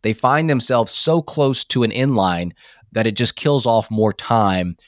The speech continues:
to get in a good position to make a play. So while it may not result in a turnover per se, sometimes the inbounds results in a pass to where the guy has to catch it, refocus. Uh, he is flat-footed.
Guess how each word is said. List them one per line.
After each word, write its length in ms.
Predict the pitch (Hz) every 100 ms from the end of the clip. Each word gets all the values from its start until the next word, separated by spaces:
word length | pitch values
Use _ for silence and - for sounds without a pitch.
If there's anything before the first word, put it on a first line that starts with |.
| _ -
to 100 | -
get 300 | 101 117 - -
in 200 | 113 107
a 120 | 101
good 280 | 95 107 -
position 460 | 98 101 - 92
to 100 | 87
make 180 | 90 87
a 60 | 87
play. 240 | 85 73
So 260 | - 101 87 - -
while 220 | - 110 117
it 80 |
may 140 | 120 135
not 220 | 139 120
result 460 | 120 104 117 120 -
in 100 | 113
a 100 | 95 _
turnover 520 | - - 180 127 110
per 180 | 101 107
se, 380 | 101 107 101 98 92 _ _ _ _ _ _ _ -
sometimes 560 | - 135 143 123 113 95
the 120 | 110
inbounds 600 | 120 117 113 110 104 101
results 600 | 104 101 110 110 - - - - _
in 100 | 107
a 60 | 104
pass 640 | - 110 107 107 101 - - - - -
to 120 | 101
where 120 | 95
the 80 | 90
guy 260 | 104 104 107
has 160 | 92
to 80 | -
catch 320 | - 160 147
it, 220 | 147 - _ _ _ _ 104
refocus. 920 | 113 104 - 139 143 143 120 - - - _ -
Uh, 300 | 90 90 90
he 220 | 87 101
is 160 | 90 -
flat-footed. 880 | - 113 117 - - 131 135 131